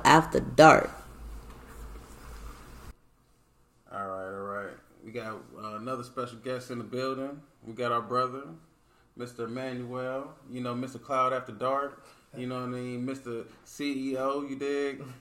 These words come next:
Speaker 2: So, please, brother,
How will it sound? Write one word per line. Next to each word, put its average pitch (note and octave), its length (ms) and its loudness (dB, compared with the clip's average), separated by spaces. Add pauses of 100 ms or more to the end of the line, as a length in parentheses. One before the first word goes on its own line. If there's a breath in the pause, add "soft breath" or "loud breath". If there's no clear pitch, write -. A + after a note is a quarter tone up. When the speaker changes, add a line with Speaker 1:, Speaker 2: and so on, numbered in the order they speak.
Speaker 2:
So, C3 520 0 (800)
please, E3 580 -2 (140)
brother, B2+ 360 -2